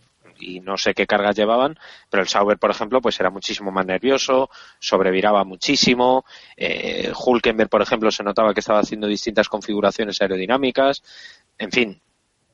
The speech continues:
no era ni para la baba. O sea, es, es, es increíble. Yo creo que están muchísimo mejor de lo de, de lo del año pasado, que ya es decir.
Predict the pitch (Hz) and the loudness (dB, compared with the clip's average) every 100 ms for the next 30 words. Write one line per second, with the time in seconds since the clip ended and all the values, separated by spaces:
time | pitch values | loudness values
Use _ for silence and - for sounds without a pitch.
0 | _ _ _ _ _ _ 101 104 117 120 | _ _ _ _ _ _ 0 4 4 2
1 | 131 135 123 123 123 _ _ _ _ _ | 2 2 0 -4 -18 _ _ _ _ _
2 | _ _ _ _ _ _ _ _ _ - | _ _ _ _ _ _ _ _ _ -2
3 | 95 117 87 - _ _ - _ - 95 | 2 4 2 -2 _ _ -20 _ -2 0
4 | - 107 - - 110 - 135 107 127 107 | 0 -6 -6 -6 -4 -4 0 2 2 2
5 | 95 117 - _ - - - - 127 151 | -2 -4 -6 _ -20 -20 -12 -2 0 2
6 | 139 - 139 170 - - 110 107 - 180 | 2 2 0 0 -8 -14 -10 -8 -4 -2
7 | - 135 120 110 143 165 123 107 101 95 | 0 0 -2 -2 -2 0 2 2 4 2
8 | 87 - 92 95 98 113 123 101 135 - | 0 -6 -6 -2 0 2 2 2 0 -4
9 | 98 101 95 - | -4 -2 -4 -6